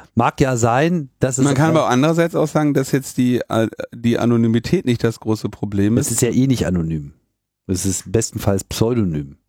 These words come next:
Speaker 1: Also es ist alles nachvollziehbar. Es ist, äh,
Speaker 2: Mhm.
Speaker 1: sehr, sehr viel besser nachvollziehbar als, äh, sonst die, äh, Transaktionen. Du kannst irgendwie in dieser Blockchain jede einzelne Transaktion nachverfolgen und es gibt immer bessere Analysetools, die das auch sehr wohl tun.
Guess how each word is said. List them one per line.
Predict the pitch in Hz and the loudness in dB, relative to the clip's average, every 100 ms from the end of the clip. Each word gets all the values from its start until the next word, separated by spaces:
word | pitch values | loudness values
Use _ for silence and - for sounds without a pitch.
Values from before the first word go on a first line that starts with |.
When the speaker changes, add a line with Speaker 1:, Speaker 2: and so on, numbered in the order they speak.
| _ | _
Speaker 1:
Also | 85 92 92 | -4 0 0
es | 90 95 | 0 -2
ist | 87 | -2
alles | - 110 104 104 | 0 0 2 2
nachvollziehbar. | 101 113 - 101 101 - 104 95 87 85 82 - | 0 0 -2 -2 -2 -4 -2 0 0 -2 -4 -4
Es | 92 | -2
ist, | 95 | 0
äh, | 95 78 95 113 110 | 0 0 2 0 -2
Speaker 2:
Mhm. | - - | -6 -14
Speaker 1:
sehr, | - 107 107 | -4 -2 0
sehr | 110 120 | 0 0
viel | 120 123 | 2 0
besser | 113 127 127 | 0 -2 0
nachvollziehbar | 117 113 120 113 110 - 117 107 107 | 2 0 0 -2 -2 -2 0 0 0
als, | 92 104 - - | 0 -2 -2 -2
äh, | 104 98 | 0 2
sonst | 98 110 151 | 2 2 0
die, | - 95 80 82 92 | 0 0 0 0 -2
äh, | |
Transaktionen. | - 95 90 95 - 92 98 | -2 -2 0 -2 -2 -2 0
Du | 101 | -2
kannst | - 98 - | -2 -4 -2
irgendwie | 98 98 | -4 -2
in | 92 | 0
dieser | 92 92 | 0 0
Blockchain | 92 101 - 101 90 | -2 -2 -2 -2 -2
jede | - 107 104 | -2 0 2
einzelne | 104 107 98 | 0 0 -2
Transaktion | 95 104 98 95 - 117 123 - - - - | 0 -2 -2 -2 0 0 0 -4 -16 -20 -4
nachverfolgen | 110 113 - 104 98 95 98 | -2 0 -2 -2 0 0 0
und | |
es | 95 | 0
gibt | - - | -2 -2
immer | 107 | 0
bessere | 101 107 107 85 | 0 -2 0 0
Analysetools, | 101 101 107 110 101 110 104 - - - _ | 2 2 0 0 -2 -2 -2 -4 -16 -20 _
die | 110 | -2
das | 110 | -2
auch | - 101 | -2 -2
sehr | 104 104 | 0 0
wohl | 104 107 | 0 0
tun. | - 175 104 | 2 0 0